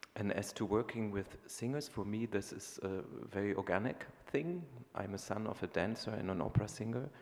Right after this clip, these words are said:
So naturally, these two things belong together. Uh, and I feel extremely comfortable working with that. It's one of my big missions also as a creator myself. Um, yes, and in a way, some,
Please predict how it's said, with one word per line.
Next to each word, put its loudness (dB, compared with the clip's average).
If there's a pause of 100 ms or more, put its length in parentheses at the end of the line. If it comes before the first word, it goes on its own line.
(300)
So 0 (240)
naturally, 0 (260)
these -6 (100)
two 0
things 0
belong 2
together. 2 (880)
Uh, 4
and 2
I 2
feel 0
extremely -2
comfortable 0
working -2
with -10
that. -10
It's -16 (140)
one 0
of -6
my -2
big -6
missions -2
also -4
as -2
a -6
creator 0
myself. -8 (680)
Um, -2 (840)
yes, -4
and 2
in 4
a 4
way, 4
some, -2